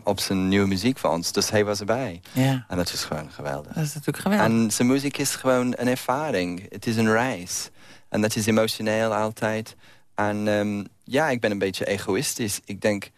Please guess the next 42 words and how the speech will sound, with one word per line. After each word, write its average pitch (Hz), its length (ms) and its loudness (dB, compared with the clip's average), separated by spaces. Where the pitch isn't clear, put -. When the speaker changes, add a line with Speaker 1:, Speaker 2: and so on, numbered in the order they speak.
Speaker 1:
ik 110 140 -4
moet 110 240 2
van 101 180 -4
dit 90 120 -8
muziek 92 320 -4
houden. 101 460 0
Ik 98 120 -6
moet 107 200 0
het - 240 -14
kunnen 120 300 4
luisteren 110 540 2
elke 110 280 0
dag 104 300 0
in 95 100 -6
de 95 60 -4
studio, 101 460 0
de 104 160 -8
Speaker 2:
Ja. 90 60 0
Speaker 1:
hele 117 220 4
dag, 98 300 -2
voor 107 160 -6
zes 113 220 2
Speaker 2:
Ja. 120 60 -2
Speaker 1:
weken 135 300 0
of 82 100 -2
zoiets. 90 360 -2
Speaker 2:
Ja. 139 200 4
Speaker 1:
En, 117 200 4
eh, 113 360 4
als 113 200 -2
het 110 120 -2
lukt 131 200 0
me 104 80 -2
niet, 92 320 -4
dan 110 380 0
ga 117 180 0
ik 113 120 0
het 101 120 -4
niet 110 320 2
gebruiken. 110 600 0
En, 110 300 2
eh, 104 220 2